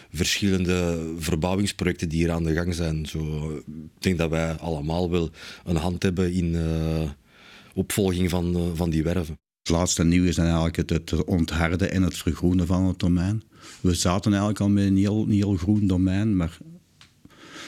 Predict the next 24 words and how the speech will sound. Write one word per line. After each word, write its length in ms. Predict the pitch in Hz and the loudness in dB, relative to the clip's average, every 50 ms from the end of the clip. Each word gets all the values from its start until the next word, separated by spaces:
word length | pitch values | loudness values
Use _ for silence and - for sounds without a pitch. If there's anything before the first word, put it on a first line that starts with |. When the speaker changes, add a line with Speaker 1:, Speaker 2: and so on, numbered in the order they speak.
| - - - | -18 -12 -6
Speaker 2:
ik 120 | - - | -6 -2
was 220 | - 92 92 92 | 0 0 0 2
ooit 200 | 98 104 107 - | 2 0 0 2
eens 180 | 107 98 - - | 2 0 2 2
op 160 | 104 95 - | 0 0 2
een, 240 | 104 98 95 92 90 | 2 4 4 4 4
eh, 500 | 90 87 87 85 87 85 82 85 85 82 | 4 4 2 2 2 2 2 0 0 2
een 180 | 82 82 82 82 | 2 2 2 0
studiedag 500 | 82 - - 107 95 101 98 98 98 107 | -2 0 0 0 2 2 2 2 0 0
in 160 | 107 85 85 | 0 0 0
Wageningen. 580 | 80 78 78 80 82 92 98 92 90 101 113 107 | 0 0 0 0 0 0 0 0 2 2 0 0
Dat 140 | 92 85 - | 0 -2 0
ging 180 | - 90 90 | 0 0 0
over 360 | 92 87 87 85 80 82 82 | 2 2 2 0 0 0 -2
het 120 | 90 80 80 | -2 -4 -2
belang 300 | - 78 78 85 95 92 | -2 -2 0 0 0 0
van 180 | 87 85 78 | 0 -2 -2
groen 300 | - - 87 92 101 107 | 0 0 0 0 0 0
op 200 | 98 90 92 - | -2 -2 -4 -4
de 100 | 98 110 | -6 -4
gezondheid 540 | 82 85 78 85 82 92 95 - 92 98 - | -4 -2 -2 -2 -2 -2 -2 -2 -4 -6 -2
van 140 | - 90 87 | -2 0 0
de 60 | 80 | 2
mensen. 440 | 78 78 82 101 110 - - 76 80 | 0 0 0 -2 -4 -4 -6 -6 -8